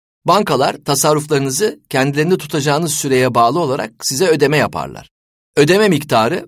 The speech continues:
bankaya yatırdığınız tasarrufun oransal bir yüzde karşılığıdır. Mesela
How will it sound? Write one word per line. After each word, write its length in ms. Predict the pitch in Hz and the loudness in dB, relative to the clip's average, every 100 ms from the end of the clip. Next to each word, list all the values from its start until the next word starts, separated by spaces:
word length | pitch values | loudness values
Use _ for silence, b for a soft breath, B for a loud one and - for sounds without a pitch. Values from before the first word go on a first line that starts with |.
| - | -12
bankaya 440 | 139 175 208 165 | 0 0 2 0
yatırdığınız 540 | 139 135 120 117 113 113 | 0 0 -4 -4 -6 -4
tasarrufun 720 | 120 117 107 107 - 208 220 | -4 -2 -4 -4 -6 -6 -2
oransal 580 | - 156 160 160 190 175 | 0 2 2 0 0 -2
bir 80 | 196 | -4
yüzde 400 | 160 160 147 165 | -6 -6 0 0
karşılığıdır. 720 | 131 98 - 78 73 - - _ _ _ _ | 0 -2 -6 -10 -16 -16 -20 _ _ _ _
Mesela 560 | 165 190 175 147 190 | 0 2 4 4 2